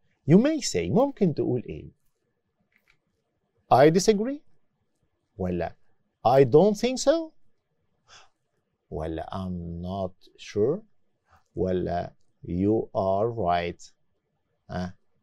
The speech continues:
you have an agreement. هنقول برافو. هنقول you're right. طيب,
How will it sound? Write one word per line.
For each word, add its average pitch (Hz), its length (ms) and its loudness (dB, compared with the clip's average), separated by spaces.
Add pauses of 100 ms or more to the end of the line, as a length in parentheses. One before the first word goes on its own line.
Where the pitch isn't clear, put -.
you 85 100 -8
have 95 140 -4
an 98 100 -2
agreement. 107 560 -2 (500)
هنقول 135 400 2 (240)
برافو. 147 720 4 (440)
هنقول 110 500 -4
you're 82 440 -6
right. 170 460 2 (1040)
طيب, - 240 -14